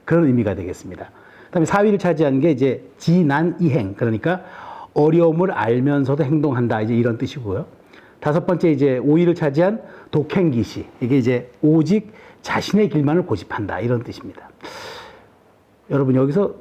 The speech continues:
매우 놀라운 유사점을 좀 발견할 수 있지 않습니까? 바로 뭐냐?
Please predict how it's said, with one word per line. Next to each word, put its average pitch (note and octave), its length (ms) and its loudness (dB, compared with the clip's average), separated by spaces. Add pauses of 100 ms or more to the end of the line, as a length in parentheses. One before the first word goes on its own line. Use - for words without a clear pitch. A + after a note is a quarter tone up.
매우 G3 280 2
놀라운 D3+ 480 2
유사점을 D3 480 0
좀 C#3+ 160 0
발견할 B2+ 420 0
수 F3 120 -4
있지 C#3+ 160 -4
않습니까? B2+ 480 -8 (200)
바로 F#3+ 560 0
뭐냐? A2+ 460 -2